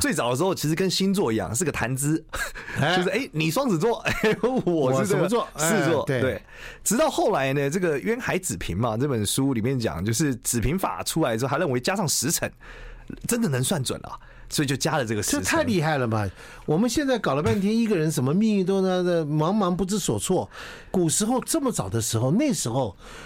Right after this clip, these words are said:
Speaker 2: 我告诉你，那时候没有手机。
Speaker 1: 对。
Speaker 2: 没有车子，没有引擎，
Speaker 1: 没有。
Speaker 2: 没有飞机，没有，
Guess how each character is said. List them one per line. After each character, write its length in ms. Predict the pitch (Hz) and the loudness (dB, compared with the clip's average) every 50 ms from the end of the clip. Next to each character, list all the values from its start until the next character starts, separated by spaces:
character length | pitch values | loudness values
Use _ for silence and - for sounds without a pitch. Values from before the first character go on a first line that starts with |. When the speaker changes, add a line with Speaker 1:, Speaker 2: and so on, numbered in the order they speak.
| - - | -10 -4
Speaker 2:
我 80 | - 123 | -2 0
告 160 | - 220 220 | 2 2 0
诉 100 | 160 160 | 0 0
你， 60 | 127 | 0
那 120 | 127 160 156 | 0 0 0
时 80 | 127 | 2
候 60 | 127 120 | 2 2
没 100 | 123 139 | 2 2
有 100 | 160 160 | 2 0
手 220 | - - 101 90 | 0 -2 -2 -4
机。 360 | 85 - - 123 127 131 135 - - | -6 -4 -4 -2 -2 -2 -4 -4 -2
Speaker 1:
对。 240 | - 131 127 107 98 - - - - - - - - - - - - - - - - - - - | 0 0 0 -2 -4 -8 -16 -20 -20 -20 -20 -20 -20 -20 -20 -20 -20 -20 -20 -20 -20 -20 -8 -2
Speaker 2:
没 140 | - 143 190 | 0 2 2
有 100 | 208 156 | 2 0
车 320 | 131 - - - 175 175 | 0 -2 0 2 2 2
子， 220 | 175 151 147 117 101 | 2 0 -2 -2 0
没 160 | 101 123 147 | 0 2 2
有 100 | 185 185 | 2 2
引 200 | 180 87 - - | 2 2 2 0
擎， 260 | - - - 127 127 | 0 0 0 0 2
Speaker 1:
没 40 | 143 | 2
有。 0 | |
Speaker 2:
没 60 | 170 175 | 2 2
有 80 | 139 | 0
飞 260 | 113 - 156 151 156 | 0 0 0 0 0
机， 200 | 143 131 156 170 | 0 -2 0 0
没 140 | 160 151 147 | 2 2 2
有， 240 | 143 131 117 107 | 2 2 0 0